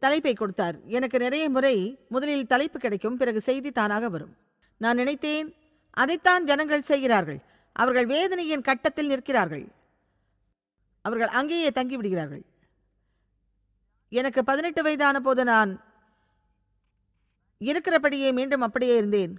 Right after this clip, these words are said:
கோபம், மனக்கசப்பு, கட்டுப்பாடின்மை மற்றும் சமாளிப்பு, யாரையும் நம்பாதது, ஒருபோதும் ஒரு நல்ல உறவை தக்க வைத்துக் கொள்ள முடியாதது.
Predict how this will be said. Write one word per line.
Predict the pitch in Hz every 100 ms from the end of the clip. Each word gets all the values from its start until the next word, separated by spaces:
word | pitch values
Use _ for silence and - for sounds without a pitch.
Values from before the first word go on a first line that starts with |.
| -
கோபம், | 233 226 240 196
மனக்கசப்பு, | 190 240 262 226 247 233 208 180
கட்டுப்பாடின்மை | 208 277 254 240 240 233 226 214 170 208 _ _ _ _ _ _ _ _ _ _ -
மற்றும் | 208 247 196
சமாளிப்பு, | 226 247 262 254 - 233 233 202 - _ _ -
யாரையும் | 185 240 240 226 202
நம்பாதது, | 226 262 247 220 226 226
ஒருபோதும் | 233 277 330 320 349 320
ஒரு | 277
நல்ல | 254 269
உறவை | 262 247
தக்க | 240 226 240
வைத்துக் | 226 220
கொள்ள | 208 202
முடியாதது. | 202 247 233 220 202